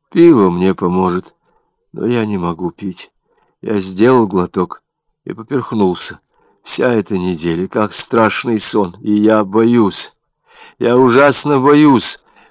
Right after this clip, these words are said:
Он закрыл лицо руками, и Мэтт увидел, что он плачет.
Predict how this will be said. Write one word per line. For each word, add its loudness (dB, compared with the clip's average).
Он -2
закрыл 0
лицо 2
руками, 0
и -2
Мэтт -2
увидел, -8
что -8
он -6
плачет. -8